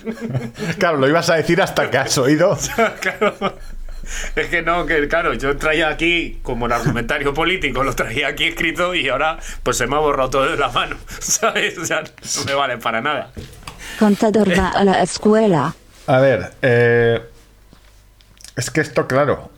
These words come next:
Speaker 1: podríamos ponerle la entradilla de Contador va a la escuela o Contador, eh, su mujer lo echó de casa un día, eh.
Speaker 2: Eh, los preparacionistas estamos preparados para todo. <laughs> O sea,
Speaker 1: Prepper,
Speaker 2: que
Speaker 1: eres un prepper.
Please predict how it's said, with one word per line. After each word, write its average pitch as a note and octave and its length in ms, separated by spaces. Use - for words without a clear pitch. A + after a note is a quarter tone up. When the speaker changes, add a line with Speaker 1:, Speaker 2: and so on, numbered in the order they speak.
Speaker 1:
podríamos D3 380
ponerle C#3 540
la G2 160
entradilla G#2 460
de G#2 120
Contador G2+ 400
va A2+ 60
a - 20
la A2+ 80
escuela D#3+ 400
o - 80
Contador, G2+ 640
eh, F#2+ 240
su - 100
mujer G2+ 340
lo G#2 100
echó G#2+ 180
de G2+ 100
casa G2+ 220
un G2+ 120
día, E3+ 420
eh. F#2 500
Speaker 2:
Eh, D3 220
los D3 200
preparacionistas D3+ 840
estamos F#3 380
preparados E3 400
para C3+ 240
todo. B2+ 240
<laughs> - 460
O A#3+ 40
sea, G#3+ 220
Speaker 1:
Prepper, F#3+ 420
Speaker 2:
que C#3 100
Speaker 1:
eres E3+ 200
un D#3 120
prepper. A2 480